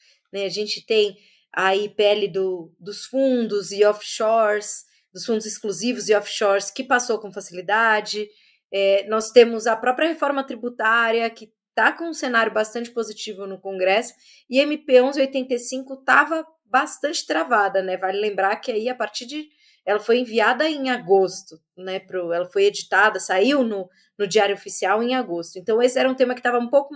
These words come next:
mais travado, mas que na última semana, é, deu indícios de que vai andar um pouquinho mais.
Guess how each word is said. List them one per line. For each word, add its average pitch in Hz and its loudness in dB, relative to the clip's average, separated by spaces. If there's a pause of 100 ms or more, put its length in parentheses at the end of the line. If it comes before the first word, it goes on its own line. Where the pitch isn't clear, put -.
(200)
mais 240 0
travado, 269 2 (380)
mas 302 4
que 294 -2
na 247 2
última 277 0
semana, 277 0 (380)
é, 196 2
deu 294 2
indícios 311 0
de 233 -8
que 285 -8
vai 262 0
andar 247 2
um 269 -4
pouquinho 208 -10
mais. 269 0